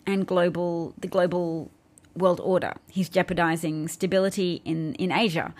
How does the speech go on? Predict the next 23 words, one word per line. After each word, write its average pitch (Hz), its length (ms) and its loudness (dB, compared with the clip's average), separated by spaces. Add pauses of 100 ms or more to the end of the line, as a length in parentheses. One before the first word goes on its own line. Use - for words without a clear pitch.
(280)
because 170 340 -2
he, 170 400 -2 (480)
uh, 143 500 -2 (1000)
currently 185 600 4
the - 140 -4
cost - 360 -2
of 170 120 -2
having 160 420 -2
U 175 180 2
S 170 140 0
troops - 280 0
stationed 165 400 0
in 170 80 0
South 165 320 -2
Korea 175 540 0
as 165 160 -6
a 180 60 -4
deterrent 160 520 -4
to 160 120 -8
North 160 260 -4
Korean 165 420 -2
military 185 560 -4 (300)
intervention 156 720 -4